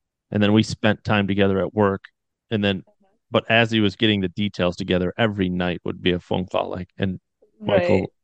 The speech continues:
Speaker 1: I'm a talker and Michael's a talker. So it'll be, like, an hour long conversation every
Speaker 2: <laughs>
Speaker 1: day.
Speaker 2: Yeah, mine was 'cause, like, he also came to L A and then, you know, we also met in person and then it was, like, a good talk, you know, when you're
Speaker 1: Did you
Speaker 2: meeting in
Speaker 1: play golf?
Speaker 2: person.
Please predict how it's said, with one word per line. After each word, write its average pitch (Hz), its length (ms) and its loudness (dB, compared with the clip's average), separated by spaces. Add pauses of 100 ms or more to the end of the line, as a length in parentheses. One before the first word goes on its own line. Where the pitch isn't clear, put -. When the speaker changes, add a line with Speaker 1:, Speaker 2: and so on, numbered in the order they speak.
(160)
Speaker 1:
I'm 110 280 4
a 90 40 0
talker 98 520 -2 (420)
and 92 100 -4
Michael's 98 340 0
a 90 40 -2
talker. 95 320 -4
So 101 120 -2
it'll 92 140 0
be, 98 140 0
like, 92 200 -2
an 90 140 -8
hour 90 300 -2
long 90 280 -4 (200)
conversation - 560 2
every 98 160 -4
Speaker 2:
<laughs> - 0 -
Speaker 1:
day. - 240 -8 (800)
Speaker 2:
Yeah, 294 220 4
mine 254 340 4
was 403 280 -4 (220)
'cause, 294 180 4
like, 277 160 2
he 262 140 2
also 254 340 0
came 226 320 0
to 208 200 -2
L 196 280 4
A 196 200 4
and 180 200 -2
then, 180 140 0
you 190 100 -6
know, 190 120 -2
we 180 120 0
also 175 240 -4
met 165 180 -6
in 170 120 -10
person 170 520 -4
and 151 260 -8
then 160 220 0
it 156 100 -10
was, 160 200 -4
like, 156 160 -8
a 160 60 -8
good 170 260 -6
talk, 165 400 -4
you 220 60 -6
know, 254 100 -4
when 180 160 -4
you're 165 140 -4
Speaker 1:
Did 156 160 6
you 180 80 6
Speaker 2:
meeting 165 40 2
in 190 80 6
Speaker 1:
play 190 100 8
golf? 180 320 6
Speaker 2:
person. - 140 -20